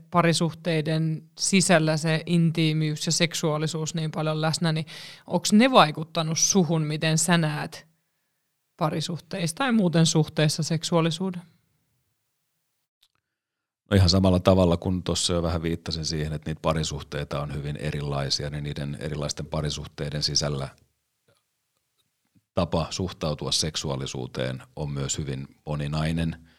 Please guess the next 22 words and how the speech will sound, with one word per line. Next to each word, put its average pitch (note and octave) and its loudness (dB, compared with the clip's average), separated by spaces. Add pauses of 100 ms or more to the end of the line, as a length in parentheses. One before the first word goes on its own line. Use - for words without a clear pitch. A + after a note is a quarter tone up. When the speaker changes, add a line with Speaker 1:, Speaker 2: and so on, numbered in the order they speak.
(800)
Speaker 2:
niin D#2+ -6
kyllä D2+ -4
se E2 -2 (100)
on D#2+ -6
sit - -8 (240)
sitäkin D#2 -6 (520)
ymmärrystä D2+ -6
laajentanut, C2 -6 (140)
että - -12 (2000)
en E2 -4
mä, E2 0
en F#2+ -2
mä F#2 4
lähde E2+ 2
kenenkään C#2+ -2 (1300)
seksuaalisuutta C#2+ -4
ja C#2 -4
haluja C#2 -6
ja C2 -8 (140)
tyyliä C2+ -6
ja C2+ -6
tapaa C2+ -8